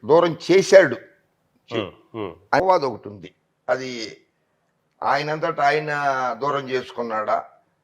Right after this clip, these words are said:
Speaker 1: లేకపోతే రాజకీయ లబ్ధి కోసమో, లేకపోతే ఆస్తుల విషయంలోనో, ఏ విషయంలో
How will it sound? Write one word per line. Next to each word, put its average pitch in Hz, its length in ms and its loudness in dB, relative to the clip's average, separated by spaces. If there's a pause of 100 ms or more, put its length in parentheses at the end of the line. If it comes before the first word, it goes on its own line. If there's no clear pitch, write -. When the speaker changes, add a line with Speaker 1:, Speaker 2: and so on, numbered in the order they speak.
(160)
Speaker 1:
లేకపోతే 160 560 2
రాజకీయ 151 600 0
లబ్ధి 151 280 -2
కోసమో, 147 560 -6
లేకపోతే 143 680 -6
ఆస్తుల 151 600 0
విషయంలోనో, 135 1080 -6 (540)
ఏ 170 280 -2 (680)
విషయంలో 165 680 0